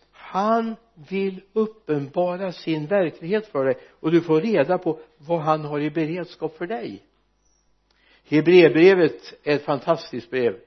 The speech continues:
i Bibeln. Vi är inte riktigt säkra på vem som skrev dem. Det var Paulus eller Apollos eller någon annan.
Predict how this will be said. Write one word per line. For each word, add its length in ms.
i 460
Bibeln. 480
Vi 100
är 60
inte 140
riktigt 300
säkra 340
på 100
vem 160
som 140
skrev 320
dem. 120
Det 80
var 60
Paulus 500
eller 160
Apollos 540
eller 240
någon 220
annan. 380